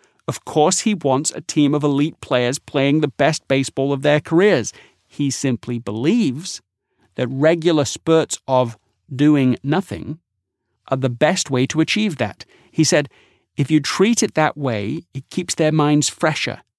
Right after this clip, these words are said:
And if their mind is fresher, they'll play a better game."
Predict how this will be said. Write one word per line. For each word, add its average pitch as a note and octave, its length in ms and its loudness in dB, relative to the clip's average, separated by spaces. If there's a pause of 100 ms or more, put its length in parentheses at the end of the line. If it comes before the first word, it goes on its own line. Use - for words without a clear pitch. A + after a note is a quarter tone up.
(280)
And C#3 80 -6
if B2+ 100 -4
their B2 140 -2
mind D3 360 4
is F#3 100 2
fresher, B2+ 500 -2 (320)
they'll B2+ 140 -4
play C3+ 320 -2
a C3 60 2
better B2+ 320 -2
game." A#2 400 -4